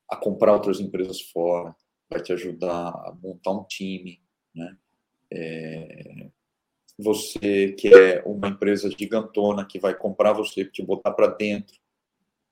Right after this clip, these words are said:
vai te sufocar ali de algum jeito e, de repente, é ok pra você, né? De repente não é. Ou você quer, é, encontrar um parceiro que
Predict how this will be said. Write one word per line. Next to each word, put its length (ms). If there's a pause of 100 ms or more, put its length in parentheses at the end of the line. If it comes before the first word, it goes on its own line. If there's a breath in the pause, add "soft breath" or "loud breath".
(320)
vai 500 (280)
te 100
sufocar 840 (200)
ali 240
de 100
algum 240
jeito 520
e, 220 (220)
de 60
repente, 580 (800)
é 180
ok 320
pra 120
você, 640
né? 180 (440)
De 120
repente 360
não 180
é. 300 (560)
Ou 180
você 500
quer, 680 (160)
é, 340
encontrar 400
um 80
parceiro 760
que 520